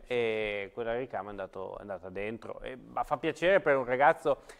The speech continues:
insomma voglio dire, la, mh, è ovvio che l'attaccante si guarda i gol, però se un attaccante tira cinque volte in porta vuol dire che, che, che, che è dentro la partita, che sente la porta, che è vivo e quindi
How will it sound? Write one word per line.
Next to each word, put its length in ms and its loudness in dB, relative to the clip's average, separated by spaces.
insomma 220 4
voglio 140 6
dire, 180 6
la, 100 8
mh, 440 -6
è 160 6
ovvio 180 10
che 100 2
l'attaccante 480 6
si 120 -6
guarda 260 6
i 40 -2
gol, 320 6
però 220 12
se 120 4
un 60 0
attaccante 400 4
tira 180 2
cinque 280 0
volte 240 6
in 80 -2
porta 520 10
vuol 180 0
dire 240 -2
che, 560 -2
che, 180 -14
che, 160 -16
che 180 -10
è 40 -10
dentro 340 0
la 100 6
partita, 720 2
che 160 -6
sente 420 0
la 120 8
porta, 640 6
che 320 -8
è 100 -4
vivo 520 2
e 80 -4
quindi 420 -6